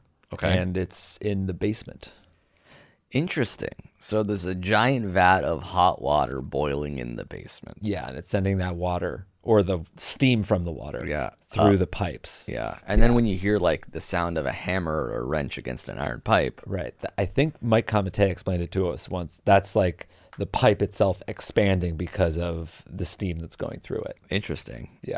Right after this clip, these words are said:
Speaker 1: And that just straight up only exists in the East Coast, maybe, 'cause it's, like, an easy way to
Speaker 2: Or, like,
Speaker 1: heat
Speaker 2: in, I think it
Speaker 1: giant
Speaker 2: exists.
Speaker 1: offices.
Speaker 2: I think it exists in places where,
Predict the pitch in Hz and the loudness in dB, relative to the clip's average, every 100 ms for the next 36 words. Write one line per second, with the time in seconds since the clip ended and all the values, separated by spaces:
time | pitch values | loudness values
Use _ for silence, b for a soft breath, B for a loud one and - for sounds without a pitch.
0 | - 101 98 85 101 - 98 90 85 - | -4 0 0 -2 -6 -4 0 2 0 -2
1 | 87 98 95 82 87 80 - - - _ | 0 2 2 2 0 -2 -4 -10 -14 _
2 | - _ - 82 69 52 - _ _ 92 | -20 _ -6 -4 -4 -6 -12 _ _ -4
3 | 69 80 - 76 87 95 95 98 - 73 | -2 -4 -4 -4 -4 -2 -2 -2 -6 -10
4 | - - 50 - 65 65 58 58 58 - | -10 -10 -10 -10 -8 -8 -6 -6 -8 -10
5 | - 139 131 110 101 98 95 - 85 127 | 4 8 8 8 4 0 -2 0 2 4
6 | 107 92 92 101 - 123 117 147 120 95 | 2 2 -2 -2 -4 0 4 4 2 2
7 | 104 - - 107 90 107 98 101 90 92 | 2 2 -8 -6 -2 2 2 0 -4 0
8 | 90 87 85 87 | 2 0 -2 -4